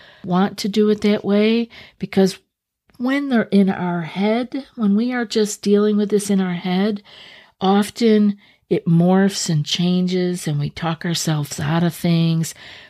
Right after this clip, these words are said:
Boy, when you put pen to paper and you write it down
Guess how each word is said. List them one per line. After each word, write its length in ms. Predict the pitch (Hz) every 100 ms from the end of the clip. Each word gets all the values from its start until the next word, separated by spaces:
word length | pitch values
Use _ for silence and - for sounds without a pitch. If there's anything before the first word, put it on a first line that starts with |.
| _
Boy, 340 | 160 156 160 151
when 220 | 139 139
you 200 | 156 175
put 300 | - 190 -
pen 240 | 160 165
to 80 | 160
paper 460 | - 160 156 156 147
and 160 | 143
you 100 | 156
write 320 | 160 160 160 165
it 140 | -
down 500 | 147 151 156 147